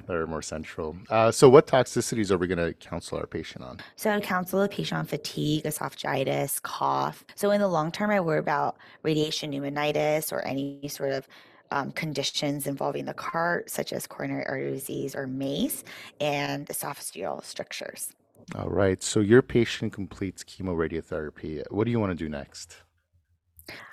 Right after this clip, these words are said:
Speaker 2: I would get a restaging F D G pet C T about five to six weeks after the completion of chemoradiation.
Speaker 1: All right. So on restaging pet C T, it shows a near complete clinical response to the treated tumor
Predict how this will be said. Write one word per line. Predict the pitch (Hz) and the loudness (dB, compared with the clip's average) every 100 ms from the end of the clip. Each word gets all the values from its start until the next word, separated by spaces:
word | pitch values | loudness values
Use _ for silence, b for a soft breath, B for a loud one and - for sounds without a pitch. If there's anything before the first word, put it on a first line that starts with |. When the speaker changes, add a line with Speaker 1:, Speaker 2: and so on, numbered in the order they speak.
| - | -4
Speaker 2:
I | 202 | 0
would | 208 208 | 0 0
get | 208 240 | 2 4
a | 220 196 | 4 2
restaging | 165 160 151 147 160 160 | 0 -2 -2 -2 -2 -2
F | 147 | -4
D | - - | -4 -6
G | 143 143 | -6 -4
pet | - - | -4 -2
C | - 143 | -2 -4
T | 151 - 170 | -6 -4 0
about | 170 160 165 | 0 0 -4
five | - 147 - | 0 -2 0
to | 147 | -2
six | - - | -2 -4
weeks | 147 135 - - | -2 -4 -2 -4
after | 143 - 139 - _ | -4 -2 -6 -6 _
the | 180 | -8
completion | - 175 - - - | -4 -4 -4 -2 -2
of | - | -4
chemoradiation. | - - 78 73 64 50 - - - 226 - _ _ _ _ _ _ _ | -6 -6 -4 -4 -2 -4 -4 -6 -8 -10 -16 _ _ _ _ _ _ _
Speaker 1:
All | 110 98 | -2 4
right. | 107 139 - | 6 6 6
So | 131 117 | 10 10
on | 113 110 107 | 12 12 10
restaging | 104 117 - 110 101 95 92 - | 4 2 0 2 2 2 -2 -2
pet | - 95 | -4 -4
C | - 92 | -6 -8
T, | - - 92 | -8 -6 -6
it | 113 98 | -4 -6
shows | - 107 92 | 2 2 4
a | 92 | 0
near | 95 104 | 0 0
complete | 113 - 98 - 92 | 0 -4 -6 -4 -4
clinical | - 95 92 98 | -4 -6 0 2
response | 90 - 87 82 - | 0 -2 -4 -4 -4
to | |
the | 85 80 | -6 -6
treated | - 101 101 | -4 -2 -2
tumor | - 92 82 107 | -2 -6 -4 -4